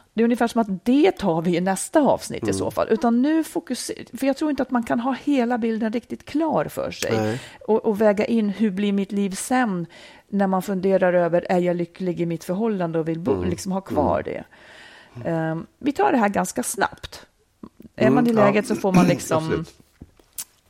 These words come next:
Speaker 1: så får man, eh, lyssna flera gånger
Speaker 2: Ja.
Speaker 1: på det.
Speaker 2: Ja.
Speaker 1: Och så får man fundera
Speaker 2: Ja.
Speaker 1: över varje. Några frågor då som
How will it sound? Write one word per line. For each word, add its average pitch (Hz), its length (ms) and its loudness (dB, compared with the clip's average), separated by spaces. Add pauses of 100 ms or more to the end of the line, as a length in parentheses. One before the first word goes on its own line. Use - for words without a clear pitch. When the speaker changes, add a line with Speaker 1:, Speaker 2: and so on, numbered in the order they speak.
(380)
Speaker 1:
så 190 160 -4
får 180 140 -6
man, 165 280 -2
eh, - 180 -6 (360)
lyssna 254 300 -2
flera 98 220 -2
gånger 104 200 -2
Speaker 2:
Ja. - 80 2
Speaker 1:
på - 80 -2
det. - 140 -4 (280)
Speaker 2:
Ja. - 160 -2 (160)
Speaker 1:
Och 208 200 -4
så 226 100 2
får 254 120 -2
man 233 120 2
fundera 233 380 2
Speaker 2:
Ja. 160 60 0
Speaker 1:
över - 140 -8
varje. - 460 -2 (640)
Några 320 280 2
frågor 175 380 2
då 147 300 -2
som 170 340 -4